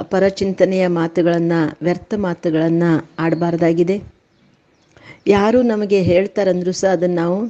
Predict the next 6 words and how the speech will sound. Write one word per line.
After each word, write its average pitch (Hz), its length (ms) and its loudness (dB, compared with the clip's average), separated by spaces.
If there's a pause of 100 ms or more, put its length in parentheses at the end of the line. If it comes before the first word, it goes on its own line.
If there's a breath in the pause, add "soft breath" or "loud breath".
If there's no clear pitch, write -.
(300)
ಕೇಳಿಯೂ 196 440 2
ಕೇಳದಂತಿರಬೇಕಾಗಿದೆ. 170 1400 -2 (1600 loud breath)
ನಾವು 202 240 4
ಮಕ್ಕಳಿಗೆ 202 720 2 (300 loud breath)
ನಮ್ಮ 208 300 0 (260)
ಸರ್ವೀಸಿನ 196 720 0